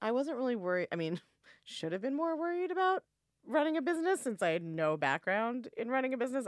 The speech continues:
at all and had never displayed any aptitude for making money in the past. So you'd think that would have concerned me, but I wasn't worried about that. I mean,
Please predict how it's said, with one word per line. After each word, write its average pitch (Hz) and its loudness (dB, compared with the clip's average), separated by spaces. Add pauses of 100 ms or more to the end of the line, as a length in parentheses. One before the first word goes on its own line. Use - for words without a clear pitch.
at 156 6
all 147 2
and 160 0
had 160 -4
never 139 -2
displayed 143 -4 (420)
any 151 -2
aptitude 147 -2
for 156 -10
making 139 -6
money 143 -2
in 135 -6
the 127 -6
past. 233 6
So - -10
you'd 170 -6
think 277 -2
that 175 4
would 156 4
have 151 -2
concerned 170 0
me, 135 -6
but 147 -2 (100)
I 202 8
wasn't 220 2
worried 165 2
about 147 -4
that. 151 4 (600)
I 196 0
mean, 175 0